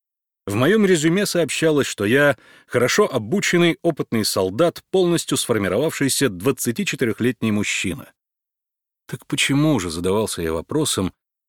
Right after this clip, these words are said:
почему же я всё ещё чувствую себя ребёнком? Хуже того, не ребёнком, а тем же застенчивым, бледным, худым как щепка мальчишкой, каким я всегда был.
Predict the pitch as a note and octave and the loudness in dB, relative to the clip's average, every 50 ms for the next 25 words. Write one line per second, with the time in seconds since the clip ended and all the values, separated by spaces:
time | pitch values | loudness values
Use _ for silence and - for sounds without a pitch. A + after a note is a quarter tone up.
0 | _ _ _ _ A2 - - - F2 E2+ F2+ B2 E3 E3 C3 G2+ E2 D#2 D#2 - | _ _ _ _ -6 -4 -4 -4 -2 -2 0 0 0 0 -2 -4 -4 -6 -6 -8
1 | - - - - E3 F3+ D#3 - - - - G2 - - - - E3+ E3+ - - | -8 -10 -6 -6 -6 -6 -6 -6 -8 -8 -8 -8 -8 -8 -8 -8 -8 -8 -10 -10
2 | - G#2+ F#2+ E2 - - - D#2 D2+ E2+ A2+ C3 B2+ A#2 - _ _ _ _ _ | -8 -8 -8 -8 -8 -10 -12 -10 -8 -6 -4 -4 -4 -6 -8 _ _ _ _ _
3 | F2 F#2 G#2+ G#2+ G2+ G2+ E2+ C2 B1+ - - - A1+ _ _ _ _ _ _ _ | -8 -8 -6 -4 -4 -4 -4 -4 -8 -14 -18 -20 -20 _ _ _ _ _ _ _
4 | _ _ _ _ _ _ _ _ - - A3+ F3+ D#3 C3 C#3+ C#3 C3+ B2 F2+ F2+ | _ _ _ _ _ _ _ _ -4 -2 0 0 0 0 -2 0 0 0 0 0
5 | G#2+ C3 D#3+ E3+ E3+ G#3+ - - - A#2 - - D#2+ D2+ - _ _ _ _ _ | 0 0 -2 -2 -2 -2 0 0 0 0 -2 -4 -6 -6 -8 _ _ _ _ _
6 | _ _ _ _ - G2+ - - G3+ F#3+ E3 D3 D3 G#2 G2+ G2+ - - - - | _ _ _ _ -8 -4 0 2 2 2 2 0 0 0 0 -2 -2 -4 -6 -4
7 | F#3+ G#3 G3 F3 - - C#3+ B2+ A#2 G#2+ F#2+ D#2+ F2 G#2+ D#3 F#3 F3+ D3+ C#3+ C#3+ | -4 -4 -4 -4 -4 -4 -2 0 0 0 0 0 0 0 0 0 0 -2 -4 -4
8 | C3+ B2 A2 F2+ - - A#2 A#2+ D3 G3 F3+ D#3 - - A2 - - - - F#3 | -2 -2 -4 -6 -6 -4 -4 -2 -2 -2 -2 -2 -2 -4 -4 -4 -4 -4 -4 -4
9 | F3 - - - A#2+ A2 A2+ G#2 G#2+ - - - G3 - - - A2 G2+ F2 - | -6 -6 -6 -4 -2 0 -2 -2 -4 -6 -6 -4 -4 -4 -2 -2 -2 -4 -4 -6
10 | - - _ _ _ _ A2+ A2+ - - C#3+ C#3 A2+ - - G2+ F#2+ G2 A2 G2 | -14 -20 _ _ _ _ -4 -4 -2 -2 -2 -2 -2 -2 -4 -6 -4 -4 -4 -4
11 | F2 D#2+ D2+ D2 - | -4 -6 -8 -10 -12